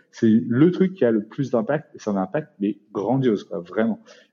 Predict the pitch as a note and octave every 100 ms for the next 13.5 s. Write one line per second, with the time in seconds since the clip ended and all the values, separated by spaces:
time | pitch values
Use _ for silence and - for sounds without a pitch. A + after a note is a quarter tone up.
0 | - F#2 F#2 F#2 A2+ A2+ B2 A#2+ A#2+ -
1 | - A2+ D3 G#2+ - - _ A#2+ G2+ -
2 | _ - - A3+ A2+ A#2 A2 A2 G#2+ G#2+
3 | A#3 D#3 D#3 F#3 D3 B2+ A2+ A#2 A2+ -
4 | E3 D3+ C3 B2 D3+ C3+ F3+ A3 B2+ -
5 | C3 A#2 G#2+ - D#3 C#3+ B2+ A2 G2+ -
6 | - - _ - B2 A#2+ A#2 C#3+ A3 A3+
7 | A2+ G#2+ G#2+ - - C3+ A#2+ B2 F3 G3
8 | - _ _ A2+ A2 A2+ E3+ E3+ A#2+ A#2+
9 | A2 G2+ A2+ - C3 A#2+ - A2+ - C3+
10 | C#3 G#2+ G2 G2 - _ A2 G2 G2+ G2
11 | G2 G2 G2 - A2+ A2 G2+ - A2 G#2+
12 | G2 G2 - A2+ A2 A2+ G#2+ G#2+ A#2 G2+
13 | - _ F#2+ C#3